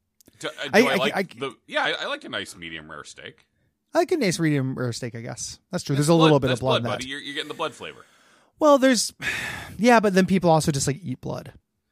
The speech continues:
Speaker 1: You know what the, you know the juices are blood, right?
Speaker 2: Some of it is, not all of it.
Speaker 1: Some of it's cow piss.
Speaker 2: Yeah, <laughs> so,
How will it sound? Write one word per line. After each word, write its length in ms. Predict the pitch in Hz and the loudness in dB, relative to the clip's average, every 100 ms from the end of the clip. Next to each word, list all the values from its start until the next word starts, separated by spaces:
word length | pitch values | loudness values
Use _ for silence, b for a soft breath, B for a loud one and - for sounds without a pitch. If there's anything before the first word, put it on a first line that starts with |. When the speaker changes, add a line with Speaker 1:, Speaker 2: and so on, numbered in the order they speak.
| _ _ | _ _
Speaker 1:
You 100 | 123 | -12
know 80 | 147 | -12
what 120 | 139 | -12
the, 140 | 110 - _ _ _ _ _ - | -16 -18 _ _ _ _ _ -16
you 80 | 120 | -14
know 100 | 143 | -12
the 80 | |
juices 400 | 123 104 98 85 | -14 -16 -16 -18
are 60 | 80 | -20
blood, 340 | 71 110 101 | -12 -10 -8
right? 280 | 78 80 98 _ _ _ _ b b b | -10 -12 -12 _ _ _ _ b b b
Speaker 2:
Some 160 | - 156 | -2 0
of 140 | 311 | 0
it 100 | 113 | -2
is, 340 | - 143 - - _ | -6 -12 -14 -14 _
not 100 | 180 | -6
all 200 | 127 165 | -4 -4
of 60 | - | -6
it. 120 | 214 _ b b b b b _ | -12 _ b b b b b _
Speaker 1:
Some 200 | 135 123 | -10 -8
of 120 | 175 | -8
it's 120 | 90 | -12
cow 260 | - - 92 | -14 -10 -8
piss. 560 | 117 67 50 - - - _ _ | -10 -18 -18 -18 -18 -20 _ _
Speaker 2:
Yeah, 280 | 135 160 269 | -2 0 0
<laughs> 80 | - | 0
so, 260 | - 185 | 2 4